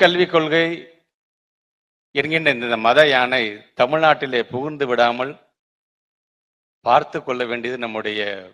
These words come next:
பணி என்று சொன்னார். அன்னைக்கு அவர் சொன்னார்,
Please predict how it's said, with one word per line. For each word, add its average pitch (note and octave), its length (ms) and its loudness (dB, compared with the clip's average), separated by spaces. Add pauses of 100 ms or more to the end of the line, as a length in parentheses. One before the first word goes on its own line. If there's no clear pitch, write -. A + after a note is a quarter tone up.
(480)
பணி B2+ 360 -2
என்று G#2 260 -14
சொன்னார். G#2+ 380 -6 (240)
அன்னைக்கு G#2 340 -10
அவர் G2+ 220 -10
சொன்னார், B2+ 360 -4